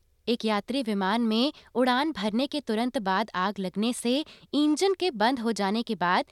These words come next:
विमान को दक्षिणी न्यूजीलैंड हवाई अड्डे पर सुरक्षित रूप से उतार दिया गया है। क्वींसटाउन से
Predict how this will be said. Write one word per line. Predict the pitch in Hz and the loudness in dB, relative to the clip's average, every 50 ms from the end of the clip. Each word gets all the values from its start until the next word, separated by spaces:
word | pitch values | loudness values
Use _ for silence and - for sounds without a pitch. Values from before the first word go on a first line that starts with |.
| _ - | _ -2
विमान | 196 247 247 247 240 247 285 311 | 0 2 4 4 4 4 2 0
को | - - 285 285 320 | 0 2 2 2 2
दक्षिणी | 294 226 208 233 233 - - - 285 294 339 359 320 | 2 2 0 0 0 0 -2 -2 0 2 2 2 2
न्यूजीलैंड | 254 247 233 226 196 226 233 247 285 294 | 2 2 0 0 0 0 -2 0 -2 -2
हवाई | 226 196 214 196 202 202 233 240 | -2 -2 -2 0 0 0 0 0
अड्डे | 220 196 165 185 240 254 | -2 -2 0 0 -2 0
पर | - - 247 247 277 311 - - - - - | 2 2 4 4 4 2 -2 -8 -20 -16 -8
सुरक्षित | - 302 302 302 294 - - - 381 381 - | -4 0 0 0 0 0 0 0 0 0 0
रूप | 233 226 254 311 - | 0 -2 -2 -2 -4
से | - - 240 294 349 - | -4 -2 -2 -2 -2 -2
उतार | 226 226 - 214 202 196 | -2 0 2 2 2 2
दिया | 175 180 202 196 190 | 2 0 0 0 0
गया | 185 190 185 180 | 0 2 2 2
है। | 180 170 190 185 165 147 - _ _ - | 2 2 0 0 0 -2 -4 _ _ -2
क्वींसटाउन | 269 262 262 254 247 - - - 240 233 254 311 | 0 2 2 2 0 -2 -2 0 2 2 2 0
से | 320 - - 285 330 | -2 -4 -4 -2 -2